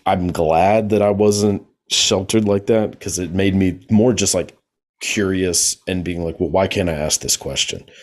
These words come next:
Like, why the hell is this such a problem? Like, why is sex such a w-, weird thing?"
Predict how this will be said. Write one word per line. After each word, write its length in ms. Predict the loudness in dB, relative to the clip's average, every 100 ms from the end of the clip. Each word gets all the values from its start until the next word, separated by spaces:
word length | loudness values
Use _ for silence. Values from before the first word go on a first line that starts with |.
| -20 -20 -8
Like, 120 | -4
why 100 | -2
the 120 | 0 0
hell 140 | 0
is 100 | 0
this 120 | -2
such 200 | -2 -4
a 40 | -4
problem? 540 | -2 -2 -2 -14 -18 -16 -10
Like, 240 | -8 -8 -2
why 180 | 0
is 80 | 2
sex 280 | 0 0 -2
such 180 | -4 -4
a 40 |
w-, 200 | -6 -8
weird 420 | -6 0 2 0 0
thing?" 320 | -4 -4 -12